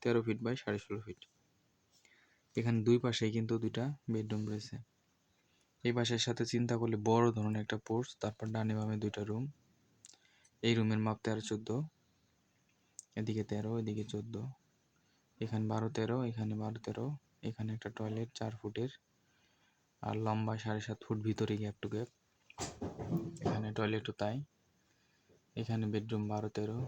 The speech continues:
এখানে কিচেন পাঁচ ফুট দশ by সাড়ে আট ফুট, এখানেও পাঁচ ফুট নয়, যাই হোক দুটো ভাগ করে দেওয়া হয়েছে। এখানে তেরো চোদ্দ। সব মিলিয়ে এই বিল্ডিংটি ডিজাইন কেমন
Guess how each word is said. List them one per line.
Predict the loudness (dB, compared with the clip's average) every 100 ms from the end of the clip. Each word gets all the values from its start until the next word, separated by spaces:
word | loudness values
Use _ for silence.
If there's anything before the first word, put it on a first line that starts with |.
| -6
এখানে | -6 -4 -4
কিচেন | -6 -6 -6 -8 -10 -16 _ _ _ _ _ _ _ _ -20 -20 -16 -8
পাঁচ | -6 -4
ফুট | -4 -4
দশ | -4 -4 -6 -2
by | 0 0 -2 -6 -12 -20 -20 _ -20
সাড়ে | -8 -4
আট | -4 -4
ফুট, | -4 -4 _
এখানেও | -8 -4 -2 -2 -4 -8 _ _ _ _ _ _ _
পাঁচ | -4 -4
ফুট | -8 -4
নয়, | -2 -2 -2
যাই | -2
হোক | -2
দুটো | 0 0 2
ভাগ | 0 -2
করে | -6
দেওয়া | -2 -2 -2
হয়েছে। | -4 -4 -6 -8 _ _ _ -6
এখানে | -4 -2 -2
তেরো | -2 -2
চোদ্দ। | -6 -8 -10 -14 _ _ -20 -20 -20 -20 -20 _ _ -20 -20 _ -20 -20 -20 -20 -20 _ _ _ _ _ _ _ _ _ _ -20 _ _
সব | 0 4
মিলিয়ে | 6 6 6 4 4
এই | 4
বিল্ডিংটি | 2 2 2 0
ডিজাইন | 2 2 2 2
কেমন | 4 4